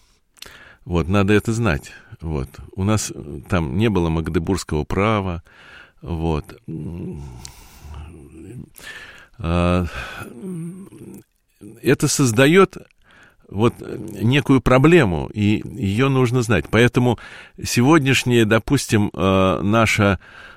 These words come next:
э, увлечение мегаполисами выглядит, ну, ну, если такие крепкие слова употреблять, как такой национальный идиотизм. Но мы не можем жить так скучно.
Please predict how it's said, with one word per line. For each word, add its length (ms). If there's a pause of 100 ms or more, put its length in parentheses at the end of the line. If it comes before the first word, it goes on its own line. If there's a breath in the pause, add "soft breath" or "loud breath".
(140 loud breath)
э, 440 (160)
увлечение 1000
мегаполисами 1080 (460 soft breath)
выглядит, 760 (100)
ну, 480 (1040 loud breath)
ну, 240
если 340
такие 320
крепкие 380
слова 340
употреблять, 560
как 260 (840)
такой 220
национальный 640
идиотизм. 680 (560 soft breath)
Но 160
мы 140
не 120
можем 340
жить 260
так 180
скучно. 600